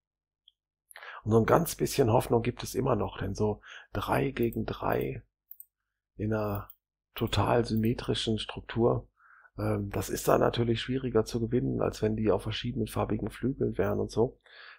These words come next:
Ähm, denn der Springer, der kurzschrittige Springer, muss ja nur an einem Flügel operieren, äh, und das fällt ihm leichter, als wenn das Spiel auf zwei Flügeln wäre.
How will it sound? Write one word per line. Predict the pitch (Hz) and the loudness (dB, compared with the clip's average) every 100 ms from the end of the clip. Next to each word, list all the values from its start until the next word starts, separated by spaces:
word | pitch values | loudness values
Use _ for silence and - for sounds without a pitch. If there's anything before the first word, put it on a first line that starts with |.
| _ | _
Ähm, | 107 104 104 107 107 - _ _ - - | -2 0 2 0 -6 -12 _ _ -18 -8
denn | 104 | -2
der | 107 | -2
Springer, | - 120 131 | 0 0 2
der | 110 | 4
kurzschrittige | - 131 131 - 120 113 | 4 2 0 0 -2 -2
Springer, | 107 - 131 120 | -4 0 0 2
muss | 127 - | 0 0
ja | 120 | 0
nur | 120 120 | 4 4
an | - - | 4 2
einem | 101 113 | -2 -2
Flügel | 110 - 131 120 | -4 -4 0 0
operieren, | 113 - 110 113 113 117 - - - - _ | 2 0 2 2 2 -2 -14 -18 -18 -20 _
äh, | - 104 107 | -4 0 2
und | 107 | 2
das | 113 - | 0 2
fällt | 113 117 | 2 2
ihm | 98 107 104 - | 0 -2 -4 -8
leichter, | - 95 104 127 - 113 | -6 2 4 4 4 4
als | 98 - | 4 0
wenn | 107 | 0
das | 104 104 | 0 -2
Spiel | - 104 | -2 0
auf | 98 | 0
zwei | - 101 | 0 0
Flügeln | 101 - 113 98 | 0 0 0 0
wäre. | 101 95 110 | -2 -2 -2